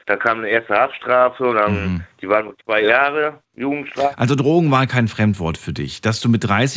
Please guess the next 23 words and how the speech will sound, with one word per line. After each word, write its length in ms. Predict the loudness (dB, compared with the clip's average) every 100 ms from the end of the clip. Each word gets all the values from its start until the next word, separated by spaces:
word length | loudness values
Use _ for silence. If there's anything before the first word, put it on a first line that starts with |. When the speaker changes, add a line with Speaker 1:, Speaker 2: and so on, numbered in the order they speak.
| 0
Speaker 1:
Nein, 80 |
Speaker 2:
aber 100 | 2
Speaker 1:
nein. 80 | 2
Speaker 2:
dann 200 | 4 2
quasi, 580 | 2 2 2 2 0 0
äh, 180 | 0 0
mit 140 | 2
den 160 | 2 0
harten 240 | 0 0
Sachen 280 | -2 -2 -4
angefangen 500 | -2 -2 0 0 2
hast, 180 | 2 0
das 180 | -4 0
war 160 | 2
dann 160 | 4 4
der 80 | 4
Speaker 1:
Genau. 140 | 4
Speaker 2:
Stress 340 | 4 2 -4
und 380 | -4 -2 -2 -4
die 280 | -2 0 0
Tatsache, 460 | 0 -2 0 -2 0
dass 180 | -2
die 300 | -2 -4 -4